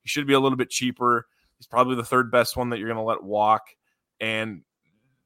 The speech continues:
if and when a injury would happen again to Jaire or potentially Eric Stokes,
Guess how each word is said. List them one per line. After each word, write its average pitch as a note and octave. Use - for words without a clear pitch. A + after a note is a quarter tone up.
if F3+
and C#3+
when C3
a A#2+
injury A#2+
would A2
happen A2
again A2
to G#2+
Jaire G#2
or G#2+
potentially A2
Eric F#2+
Stokes, D3+